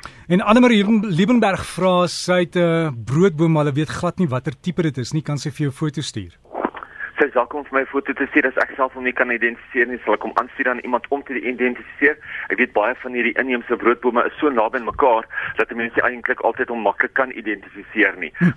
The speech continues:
Speaker 2: Maar ja, sy is welkom, laat sy hom aanstuur vir my en dan kan ek hom bietjie of op die Facebook groep sit, laat ons almal na dit kan kyk,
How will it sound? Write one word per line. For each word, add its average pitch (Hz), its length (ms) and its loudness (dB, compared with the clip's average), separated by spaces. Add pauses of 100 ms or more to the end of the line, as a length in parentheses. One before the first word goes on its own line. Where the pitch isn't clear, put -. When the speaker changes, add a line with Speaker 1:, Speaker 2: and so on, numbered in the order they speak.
Speaker 2:
Maar 120 240 2
ja, 117 260 0 (140)
sy 123 80 4
is 104 120 -2
welkom, 113 340 0
laat 101 180 -2
sy 127 60 -6
hom 120 100 -4
aanstuur 139 320 -2
vir 143 140 -8
my 151 180 0 (240)
en 123 200 0
dan 117 140 2
kan 123 140 -2
ek 117 100 0
hom 120 140 -6
bietjie 120 440 0 (200)
of - 160 0
op 123 80 -8
die 120 120 0
Facebook 127 360 -2
groep - 260 -6
sit, 156 180 0 (120)
laat - 180 -2
ons 117 200 -6
almal 139 200 0
na 139 120 2
dit 127 140 -4
kan 135 140 -4
kyk, 143 200 0